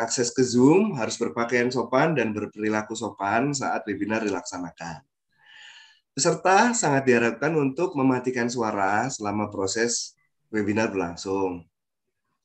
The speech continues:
Semua peserta yang mengikuti webinar dapat mengajukan pertanyaan. Caranya, ketik tanya, lalu dilanjutkan,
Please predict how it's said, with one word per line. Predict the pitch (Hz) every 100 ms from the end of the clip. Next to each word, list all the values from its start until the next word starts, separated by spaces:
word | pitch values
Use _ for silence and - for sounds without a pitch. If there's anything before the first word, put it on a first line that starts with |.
| _ _ - _ _ _
Semua | 123 120 127
peserta | 131 135 131 131
yang | 131
mengikuti | 131 127 123 120
webinar | 117 107 107 113 147 165
dapat | 127 104 110
mengajukan | 117 110 110 131
pertanyaan. | 135 127 117 120 110 131 98 - _ _ _ _ _
Caranya, | - 98 95 98 110 120 151 165 - _ _ _
ketik | 135 143 104
tanya, | 117 110 107 101 104 127 139
lalu | 131 110 113 139
dilanjutkan, | 123 107 101 98 123 127